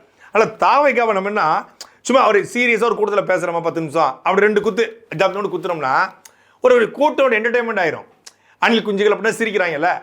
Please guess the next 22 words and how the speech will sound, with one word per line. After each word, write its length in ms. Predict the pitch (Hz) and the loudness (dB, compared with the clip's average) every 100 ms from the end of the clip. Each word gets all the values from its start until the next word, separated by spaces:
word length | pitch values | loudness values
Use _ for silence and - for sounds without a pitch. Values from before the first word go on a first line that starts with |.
| - | -10
அது 120 | 98 - | -14 -6
சிரிப்புக்கு 460 | - 262 226 247 214 | 2 2 2 0 0
தான் 200 | 233 240 | 0 -2
இந்த 120 | 196 175 | -4 -4
தேர்தலுக்கு 420 | 180 185 175 160 196 | -2 0 -2 -4 -2
பயன்படுத்தப்படும். 520 | 156 156 147 131 113 - - | -2 -4 -8 -10 -12 -16 -4
ஐயா, 260 | 160 214 220 - - _ | 0 2 2 -2 -12 _
இதை 120 | 180 196 | 0 0
நீங்க 120 | 180 170 | 0 -2
நக்க 140 | 170 247 | 0 0
மறந்தீங்க 320 | 214 190 175 | 0 -2 -4
அப்படிங்கிற 280 | 170 160 160 | -4 -4 -2
மாதிரி 140 | 202 208 196 | 0 0 0
தாவேக்காவை 420 | 185 214 208 180 196 | 0 0 0 0 -2
நம்ம 160 | 175 | -2
எப்படி 140 | 170 196 - - | -4 -6 -10 -8
அப்படி 220 | - 156 | -4 0
தொட்டு 320 | 190 202 190 | 0 0 -2
நக்கிக்கலாமே 440 | 160 202 196 170 143 | -6 -2 -2 -2 -4
ஒழிய, 240 | 117 120 190 - _ - | -8 -6 -8 -8 _ -10
அது 220 | - 151 190 | 0 2 4
அரசியலினுடைய 840 | 139 170 233 254 233 202 180 165 | 2 0 -2 0 0 0 0 2